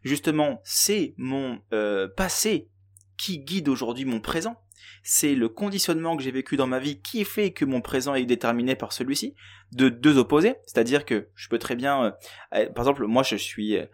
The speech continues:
d'un papa docteur et d'une maman infirmière, eh ben, j'aurais pu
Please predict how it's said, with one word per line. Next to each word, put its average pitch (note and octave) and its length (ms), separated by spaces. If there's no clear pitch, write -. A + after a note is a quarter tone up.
d'un G#2+ 100
papa B2 200
docteur B2 380
et - 20
d'une G#2 120
maman A#2 200
infirmière, A#2 640
eh C#3 40
ben, C3+ 80
j'aurais A#2 220
pu C3 300